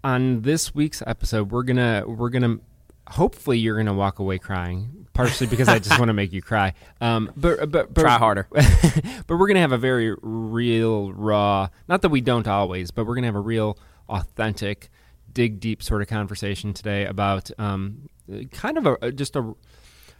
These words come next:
Speaker 1: I don't wanna say a rough patch. Um,
Speaker 2: It was rough. It's
Speaker 1: well,
Speaker 2: okay.
Speaker 1: f-,
Speaker 2: We can call
Speaker 1: absolutely.
Speaker 2: it.
Speaker 1: It was rough. It, it was, it was rough for you. Um, it was rough as a friend watching,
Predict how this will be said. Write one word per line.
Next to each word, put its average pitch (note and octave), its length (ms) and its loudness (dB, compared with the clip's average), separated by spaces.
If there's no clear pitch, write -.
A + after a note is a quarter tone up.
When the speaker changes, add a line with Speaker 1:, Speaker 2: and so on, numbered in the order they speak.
Speaker 1:
I C#3 60 -6
don't G#3 140 0
wanna A3 160 0
say G#3+ 180 0
a A3 80 4
rough G#3 240 2
patch. - 480 -2
Um, C3 260 2
Speaker 2:
It C3 60 4
was D#3+ 200 2
rough. C3 440 0
It's D3 60 -2
Speaker 1:
well, F3 100 4
Speaker 2:
okay. - 280 0
Speaker 1:
f-, - 40 -2
Speaker 2:
We A#2+ 80 0
can - 40 4
call F3 40 6
Speaker 1:
absolutely. A#2+ 380 4
Speaker 2:
it. A#2 40 2
Speaker 1:
It C3 40 4
was E3+ 140 2
rough. A#2 280 0
It, C#3+ 160 0
it C3 120 2
was, D3 100 0
it C3+ 100 2
was C#3 140 -2
rough B2+ 160 2
for A#2+ 140 -4
you. G#2+ 360 0
Um, G#2+ 300 -2
it D3 40 2
was A3 140 2
rough G#3 220 2
as C3 140 2
a A2 40 0
friend A2 280 -2
watching, G2 480 -4